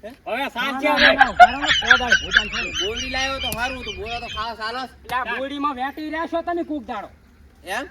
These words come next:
Speaker 3: કેમ સમજતા જ
Speaker 1: આ
Speaker 3: નહીં?
Speaker 1: ગણજીનો સડો થાય, બીજું કઈ
Speaker 3: એટલે આ
Speaker 1: ખાવા તો ના મળે ને.
Speaker 3: સરપંચ, સરપંચ લાવે, બધું સારું લાવે, બોયડીને તમે વેટી રહો ને, આમાં વેટો નહીં, કેળા ખાવા દો.
Speaker 1: હવે આ મૂળ સડો જ આવે ને.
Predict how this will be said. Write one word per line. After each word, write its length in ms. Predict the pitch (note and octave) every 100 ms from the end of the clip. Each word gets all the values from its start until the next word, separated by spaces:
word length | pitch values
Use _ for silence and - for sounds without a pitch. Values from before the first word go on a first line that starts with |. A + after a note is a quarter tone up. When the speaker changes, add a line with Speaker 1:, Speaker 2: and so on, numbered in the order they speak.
| -
Speaker 3:
કેમ 140 | E4
સમજતા 400 | C4+ C4+ C#4 A3+
જ 60 | G3+
Speaker 1:
આ 100 | G3+
Speaker 3:
નહીં? 120 | E3
Speaker 1:
ગણજીનો 320 | E3 F3+ B3
સડો 400 | B3+ A#3+ C4+ C4+
થાય, 140 | B3 A3+
બીજું 200 | A3+ A#3
કઈ 80 | A#3
Speaker 3:
એટલે 160 | A3+
આ 100 | C#4+
Speaker 1:
ખાવા 160 | A#3+ B3+
તો 60 |
ના 120 | B3+ D4+
મળે 240 | C4+ A3+
ને. 60 | A#2+
Speaker 3:
સરપંચ, 240 | - A#3
સરપંચ 240 | A#3+ C4+
લાવે, 320 | B3 A#3+ B3+ B3+
બધું 300 | B3+ B3+ G#3+
સારું 340 | G3 A3+ B3+
લાવે, 260 | A#3+ B3+ D4+
બોયડીને 360 | A3+ B3 C4
તમે 240 | A3+ B3 A#3+
વેટી 300 | A3+ B3 C4
રહો 100 | C4
ને, 80 |
આમાં 220 | A#3 A#3 F3+
વેટો 320 | G#3+ A#3+ A#3+
નહીં, 220 | B3 A3
કેળા 180 | A3+ A3
ખાવા 260 | F#3+ F#3
દો. 140 | D#3+ D#3+
Speaker 1:
હવે 240 | D3+ F#3
આ 100 | G3+
મૂળ 200 | F#3+ G#3
સડો 340 | F#3 G#3 B3 B3+
જ 40 |
આવે 260 | C4 C4
ને. 100 | F3